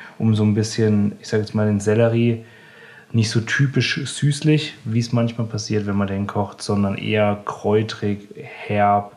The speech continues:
säuerlich behandeln, sowohl die Creme als auch Püree. Wir arbeiten mit einem kleinen Petersiliensalat, äh, mit dem wir frisch marinieren. Wir haben, wie schon gesagt, das konfierte Bio-Eigelb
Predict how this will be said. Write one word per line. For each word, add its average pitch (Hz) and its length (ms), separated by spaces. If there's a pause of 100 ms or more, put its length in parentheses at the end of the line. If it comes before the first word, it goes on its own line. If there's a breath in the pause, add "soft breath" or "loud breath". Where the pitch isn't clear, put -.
säuerlich 110 800 (180)
behandeln, 101 540
sowohl 104 320
die 104 140
Creme 117 460
als 104 180
auch - 180
Püree. 113 460 (680 loud breath)
Wir - 120
arbeiten 110 280
mit 107 100
einem 107 80
kleinen 107 300
Petersiliensalat, 107 1200 (680 loud breath)
äh, 98 300 (440)
mit 101 220
dem 101 80
wir 98 80
frisch - 320
marinieren. 98 640 (720)
Wir 101 160
haben, 98 160
wie 98 80
schon 101 180
gesagt, 92 300
das 101 200
konfierte 107 440
Bio-Eigelb 98 840